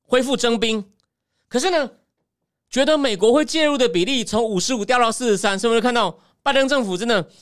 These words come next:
还好，台湾人够清醒，觉得拜登政府有一些不确定性。我现在不是要骂他哦，可是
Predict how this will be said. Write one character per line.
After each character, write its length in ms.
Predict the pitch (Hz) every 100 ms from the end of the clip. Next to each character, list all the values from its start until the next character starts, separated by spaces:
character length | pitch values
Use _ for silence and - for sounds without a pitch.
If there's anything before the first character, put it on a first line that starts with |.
| _ _
还 160 | 269
好， 100 | 330
台 100 | 226
湾 100 | 233
人 160 | 294 240
够 140 | 294
清 180 | 262 262
醒， 120 | 214
觉 80 | 185
得 40 | 233
拜 140 | 294
登 100 | 269
政 180 | 285 240
府 280 | 180 143 _ _
有 180 | - 190
一 40 | 247
些 120 | 302
不 120 | 220
确 120 | 262
定 140 | 269 240
性。 140 | 247
我 100 | 185
现 100 | 220
在 40 |
不 80 | 240
是 80 | 240
要 60 | 269
骂 260 | 311 262
他 200 | - 226
哦， 60 | 165
可 80 | 185
是 180 | 269